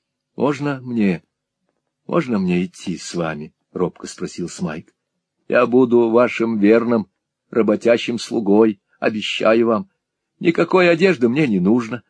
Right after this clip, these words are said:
добавило жалкое создание, завёртываясь в свои лохмотья.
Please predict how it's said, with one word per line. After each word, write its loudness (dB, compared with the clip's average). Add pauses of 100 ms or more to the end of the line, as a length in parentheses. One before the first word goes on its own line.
(260)
добавило 0
жалкое 0
создание, -2
завёртываясь -4
в -18
свои -6
лохмотья. -8